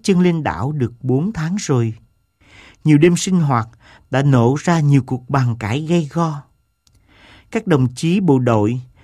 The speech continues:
nhất là các đồng chí trẻ, hăng và sốc nổi, đề nghị ban lãnh đạo cho tổ chức lính cướp đảo lấy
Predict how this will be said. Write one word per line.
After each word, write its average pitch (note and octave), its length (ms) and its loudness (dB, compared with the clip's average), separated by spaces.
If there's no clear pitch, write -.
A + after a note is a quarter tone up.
nhất F#3+ 220 -2
là A#2 400 -2
các E3 160 -8
đồng B2 180 2
chí F3 320 -6
trẻ, A#2 340 -4
hăng G3 300 0
và B2 380 -2
sốc - 320 -6
nổi, D3+ 320 -2
đề C3+ 160 4
nghị A#2+ 320 2
ban C#3+ 240 0
lãnh C3+ 220 -2
đạo G#2+ 340 0
cho D3+ 260 2
tổ A#2 240 -4
chức G#3+ 260 -8
lính F#3+ 220 2
cướp A3 220 -8
đảo A2 380 -2
lấy F3+ 280 0